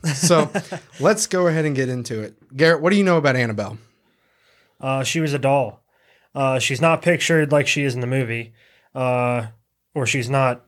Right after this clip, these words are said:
Speaker 2: actually like she is pictured in the movie is what I meant to say. Um, most people see her as that, like, ceramic-faced,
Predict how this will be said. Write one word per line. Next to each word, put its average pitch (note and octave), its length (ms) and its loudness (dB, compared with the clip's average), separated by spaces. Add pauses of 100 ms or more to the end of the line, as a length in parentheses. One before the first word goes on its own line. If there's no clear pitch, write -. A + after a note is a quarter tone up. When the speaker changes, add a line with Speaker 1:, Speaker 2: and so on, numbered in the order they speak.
(120)
Speaker 2:
actually D#3+ 380 2
like B2 180 0
she B2+ 180 -4
is A2+ 100 -4
pictured D#3+ 400 0
in A#2+ 80 -6
the A#2+ 60 -6
movie A#2 240 -2
is A2 80 -4
what A#2+ 100 0
I A2+ 40 0
meant B2+ 200 0
to A2 60 -8
say. A2 320 -6 (600)
Um, C3 640 2 (1200)
most D#3 220 2
people C3+ 180 -2
see D#3+ 200 2
her D3+ 140 2
as C#3+ 200 2
that, C#3 200 2
like, C3+ 320 -2 (240)
ceramic-faced, D3 1300 2